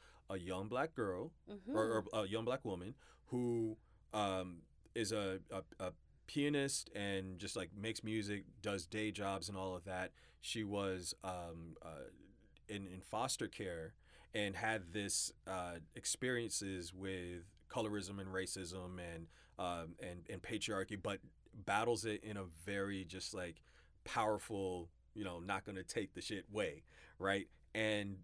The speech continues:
Speaker 1: to see their stories converge is pretty fun. And the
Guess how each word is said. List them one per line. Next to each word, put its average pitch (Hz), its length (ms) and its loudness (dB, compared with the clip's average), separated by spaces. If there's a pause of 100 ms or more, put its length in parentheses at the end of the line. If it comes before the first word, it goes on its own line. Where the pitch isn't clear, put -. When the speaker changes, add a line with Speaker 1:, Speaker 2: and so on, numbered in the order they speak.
(180)
Speaker 1:
to 123 120 0
see 131 240 4
their 113 180 4
stories 110 460 2
converge 95 880 -4 (760)
is 92 120 -4
pretty 110 300 2
fun. 78 380 -6 (760)
And 120 160 2
the 107 100 4